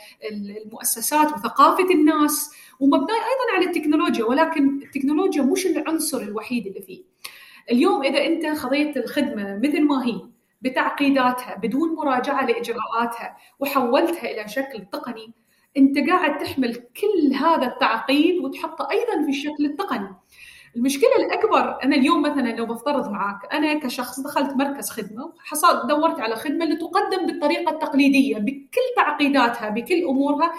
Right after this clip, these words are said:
لكن ما زال عندي عنصر بشري ممكن أرجع له وأقول له: "زين، أنا واجهت التحدي، ممكن تشرح لي هذا كيف أسويه؟" لكن تعال شوفه يوم تاخذ الشق التقني، إذا شليت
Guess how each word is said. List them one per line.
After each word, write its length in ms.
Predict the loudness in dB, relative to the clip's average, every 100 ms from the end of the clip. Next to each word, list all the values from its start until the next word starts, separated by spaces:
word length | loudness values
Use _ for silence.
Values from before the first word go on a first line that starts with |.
| -12 -14 -2
لكن 300 | 0 0 0
ما 120 | 0
زال 220 | 2 2
عندي 240 | 2 2 2
عنصر 320 | 0 0 2
بشري 540 | 2 2 2 0 -2 -10 _
ممكن 320 | -2 -2 0
أرجع 300 | 0 0 2
له 180 | 2 2
وأقول 160 | 0 2
له: 120 | 2
"زين، 160 | 2 0
أنا 360 | 0 0 -2 0
واجهت 340 | 2 2 0 -4
التحدي، 520 | -8 -8 -6 -4 -4
ممكن 240 | -6 -8
تشرح 380 | -10 -4 -4 -2
لي 140 | 0
هذا 140 | 0 0
كيف 160 | 0
أسويه؟" 480 | 0 0 -2 -2 -4 -10 _ _ _ _ _
لكن 220 | -10 -8 -2
تعال 240 | 0 2
شوفه 240 | 2 0 0
يوم 160 | -2
تاخذ 240 | 0 0 0
الشق 360 | -2 -6 -6
التقني، 420 | -8 -8 -6 -6 -6 -8
إذا 140 | -8
شليت 520 | -6 -6 -2 2 2